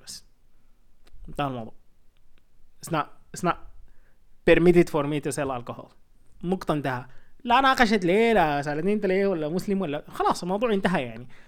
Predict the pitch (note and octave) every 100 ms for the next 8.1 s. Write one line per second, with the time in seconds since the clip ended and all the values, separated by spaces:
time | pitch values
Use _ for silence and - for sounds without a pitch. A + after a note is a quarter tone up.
0 | - D3+ F#3 A3+ A#3 D#3+ D3 C#3+ D#3 F#3+
1 | G#3+ G#3 D#3 C#3+ E3 F3 E3+ D3+ C#3 C3
2 | C3 - - - C4+ D4 D4 C#4+ A#3 A#3
3 | E3+ D#3+ F#3+ F#3 F3 D#3 D#3+ G3 G3+ -
4 | A3+ C#4 G#4+ - - - - - - -
5 | C#3 - - - D4 D4 G#3 - A#3 G#3
6 | C#3+ D3 D3+ E3 - A#3+ A3+ A3 D#3+ -
7 | - G#3+ A#3+ E4 F3+ C#3 C#3 C#3 D3 D3
8 | C#3